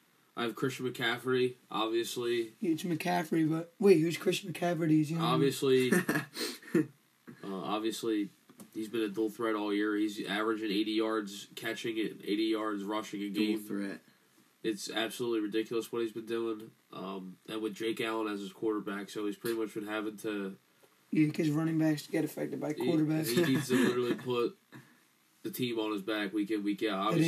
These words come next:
Speaker 1: Obviously,
Speaker 2: true.
Speaker 1: he, he hasn't been winning, but, you know, he's still probably the best running back in the league, hands down.
Speaker 2: Yeah.
Speaker 1: Um, number four, I got Michael Thomas.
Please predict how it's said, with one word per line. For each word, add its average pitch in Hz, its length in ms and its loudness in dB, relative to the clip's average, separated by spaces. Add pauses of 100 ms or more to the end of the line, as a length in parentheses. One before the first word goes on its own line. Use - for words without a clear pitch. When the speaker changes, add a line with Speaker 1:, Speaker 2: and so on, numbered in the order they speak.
Speaker 1:
Obviously, 120 100 2 (100)
Speaker 2:
true. 151 140 4
Speaker 1:
he, 120 140 -4
he 117 40 -2
hasn't 120 300 -2
been 113 180 -2
winning, 131 440 -2 (1000)
but, 110 340 0 (960)
you 110 140 -2
know, 110 160 -2
he's 104 180 -8
still 117 280 -4 (480)
probably 135 220 0
the 123 100 -4
best 123 140 -6
running 117 200 -2
back 110 180 -2
in 104 80 -6
the 104 60 -2
league, 101 340 0
hands 101 180 -6
down. 101 300 -8 (100)
Speaker 2:
Yeah. 165 220 4 (400)
Speaker 1:
Um, 110 400 -2 (160)
number 147 220 2
four, 151 480 2 (260)
I - 20 -6
got 113 160 -2
Michael 117 260 -2
Thomas. 123 580 -4